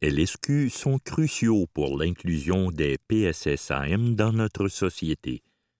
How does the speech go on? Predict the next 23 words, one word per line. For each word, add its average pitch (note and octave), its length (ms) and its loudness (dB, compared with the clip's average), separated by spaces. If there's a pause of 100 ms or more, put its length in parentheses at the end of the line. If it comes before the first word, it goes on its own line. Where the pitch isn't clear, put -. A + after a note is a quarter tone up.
(420)
Malgré E2 400 2
cela, F2+ 400 0 (440)
la G#2+ 300 4
couverture A2+ 680 0
inégale F2+ 540 2
des D2 180 0
services D#2+ 560 -2
d'interprétation D#2+ 1200 0 (120)
et F#2 160 4
l'insuffisance G2 960 2
d'interprètes F2+ 720 0
qualifiés B2+ 600 2
demeurent A2+ 400 2
des F#2+ 300 2
enjeux F#2+ 440 4 (400)
que A#1+ 220 -10
même G2 340 2
l'Office F2 380 2
des C#2+ 140 -2
personnes D#2 340 0
handicapées G2 640 0
du D2 160 -4
Québec F2 420 0